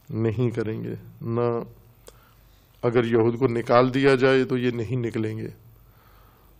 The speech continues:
اور اگر یہود کے خلاف جنگ شروع کی جائے، یہ یہود کی مدد نہیں کریں گے، جو کہ بزدل ہیں، منافق ہیں، مومنین کے خلاف ہیں، تو یہود کے بھی ساتھی نہیں ہیں، انہیں بھی دھوکے میں رکھا ہوا ہے انہوں نے۔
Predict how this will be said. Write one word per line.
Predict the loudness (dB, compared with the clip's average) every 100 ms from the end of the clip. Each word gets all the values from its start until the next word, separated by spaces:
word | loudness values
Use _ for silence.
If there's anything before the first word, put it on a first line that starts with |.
| _
اور | -6 -2
اگر | 0 0 0
یہود | 0 0 -2
کے | -2
خلاف | -2 2 2 0
جنگ | 0 4 4
شروع | 2 0 0
کی | 0 -2
جائے، | 2 2
یہ | 2 0 -2 -2
یہود | -2 -2 -6
کی | -6 -4
مدد | -2 0 0 -2
نہیں | -6 -6 0
کریں | 0 0
گے، | -2
جو | -4
کہ | -4
بزدل | 0 0 2 2 2
ہیں، | 2 -2
منافق | -4 0 0 0 0 -2
ہیں، | -2 -4 -10 -20 -20 -20 -20 -20 -20 -20 -20 _ -20 -20 -10
مومنین | -4 -4 -2 -2 -2
کے | -2
خلاف | -2 0 2 2 2
ہیں، | 0 0
تو | -2
یہود | 2 2 2 0 0
کے | 0
بھی | 0
ساتھی | 0 -2 -2 -4
نہیں | -4 -6 -10 -10
ہیں، | -8
انہیں | -6 -4 -2
بھی | 0
دھوکے | 4 4 2
میں | 0
رکھا | 0 0 0
ہوا | 0 -2
ہے | -4
انہوں | -8
نے۔ | -10